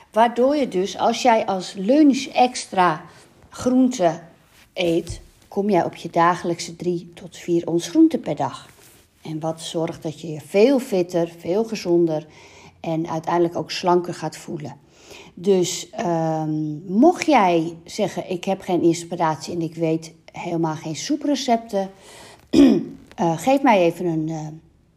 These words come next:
een mailtje, info at gezond en fitter punt N L. En ik stuur jou er, ehm, een heel leuk receptenboek met allerlei soepen. Dus dat is echt, eh,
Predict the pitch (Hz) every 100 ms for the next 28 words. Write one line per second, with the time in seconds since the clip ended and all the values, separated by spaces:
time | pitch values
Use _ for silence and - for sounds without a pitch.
0 | _ _ 240 190 165 170 170 311 349 -
1 | 202 214 214 175 - 170 - 185 175 170
2 | 170 160 254 262 247 233 - 185 185 165
3 | 160 156 156 - - - 240 254 226 -
4 | 214 202 185 165 160 160 165 - 170 165
5 | 160 156 156 - _ - 294 285 226 175
6 | 175 165 - 208 - 165 175 175 - -
7 | - - - 185 196 170 156 156 151 -
8 | _ - - 247 - 131 - _ _ _
9 | - 165 170 175 170 - 185 - - 170
10 | 160 160